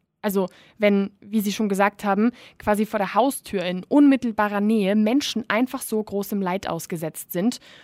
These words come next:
und etwas so Schreckliches gerade erleben. Kann man sagen, dass das in gewisser Weise auch egoistisch ist?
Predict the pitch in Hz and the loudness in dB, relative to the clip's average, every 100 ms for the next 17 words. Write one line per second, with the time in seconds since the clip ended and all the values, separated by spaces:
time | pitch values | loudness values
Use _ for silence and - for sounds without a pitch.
0 | - 214 202 208 214 - - - - 240 | -14 -8 -6 -4 -6 -6 -10 -14 -2 -2
1 | 233 226 226 226 220 - 202 180 190 185 | 0 -2 0 -2 -2 -4 -6 -4 -2 0
2 | 202 190 156 185 _ _ _ - 214 226 | 2 0 -2 -8 _ _ _ -4 0 2
3 | 196 185 254 294 - - _ _ _ 226 | 2 2 2 2 -2 -20 _ _ _ -4
4 | 233 226 226 214 254 254 247 240 240 - | 0 2 2 2 0 2 2 0 -2 -2
5 | 220 214 - 185 185 262 - | 0 0 -2 -6 -4 -4 -6